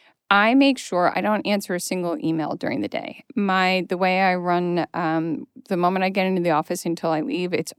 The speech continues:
all about removing barriers for people who work for me. And it's being with them, talking to them, connecting with them.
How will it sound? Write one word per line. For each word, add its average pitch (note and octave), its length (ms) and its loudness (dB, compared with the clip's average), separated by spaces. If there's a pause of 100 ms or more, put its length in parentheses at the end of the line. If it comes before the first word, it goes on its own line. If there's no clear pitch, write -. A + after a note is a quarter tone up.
all F3+ 340 0
about E3+ 260 2
removing E3+ 520 -2
barriers E3 480 -2
for - 120 -10
people D#3+ 300 -6
who D3+ 80 -6
work - 240 -4
for - 120 -12
me. - 200 -12 (500)
And G3 120 2
it's F3 120 0
being F#3 280 0
with E3+ 160 0
them, E3 400 2
talking F3 340 0
to F3 80 -2
them, F3 260 -2
connecting E3 460 -4
with E3 160 -4
them. A#3+ 320 4